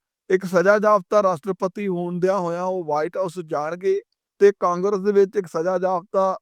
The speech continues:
ਰਾਸ਼ਟਰਪਤੀ ਹੁੰਦਿਆਂ ਹੋਇਆਂ ਇਹ ਲੈਵਲ ਜਿਹੜਾ ਆਪਣੇ ਨਾਲ ਲੈ ਕੇ ਜਾਣਗੇ। ਇਹ ਅਦਾਲਤ ਦਾ ਇੱਕ ਯੂਨੀਕ ਫੈਸਲਾ ਹੋਊਗਾ ਤੇ ਯੂਨੀਕ ਰਾਸ਼ਟਰਪਤੀ ਹੋਣਗੇ। ਇੱਕ ਸਜ਼ਾ ਯਾਫਤਾ ਜਿਹੜੇ ਰਾਸ਼ਟਰਪਤੀ ਆ,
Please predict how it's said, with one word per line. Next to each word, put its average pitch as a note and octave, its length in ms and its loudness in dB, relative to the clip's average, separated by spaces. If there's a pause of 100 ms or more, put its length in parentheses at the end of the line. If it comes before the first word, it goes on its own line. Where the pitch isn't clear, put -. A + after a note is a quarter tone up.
(160)
ਰਾਸ਼ਟਰਪਤੀ F3 480 -4
ਹੁੰਦਿਆਂ D#3+ 300 -4
ਹੋਇਆਂ E3+ 240 -4
ਇਹ F3 140 0
ਲੈਵਲ E3 340 -2
ਜਿਹੜਾ F3+ 200 -2
ਆਪਣੇ F3+ 240 -8
ਨਾਲ D3 320 -4
ਲੈ D#3 140 0
ਕੇ F3 120 -8
ਜਾਣਗੇ। F3 440 -4 (540)
ਇਹ G3 200 8
ਅਦਾਲਤ F#3 340 4
ਦਾ G3+ 120 2
ਇੱਕ G#3 120 -2
ਯੂਨੀਕ F#3 460 -4
ਫੈਸਲਾ E3 380 0
ਹੋਊਗਾ G#3 400 0 (540)
ਤੇ G#3+ 100 6
ਯੂਨੀਕ G3 420 0
ਰਾਸ਼ਟਰਪਤੀ F#3+ 600 0
ਹੋਣਗੇ। F3+ 380 0
ਇੱਕ F#3 160 -4
ਸਜ਼ਾ E3+ 380 -2
ਯਾਫਤਾ F3 480 -2
ਜਿਹੜੇ F3 180 -4
ਰਾਸ਼ਟਰਪਤੀ D#3+ 640 -6
ਆ, D#3 160 0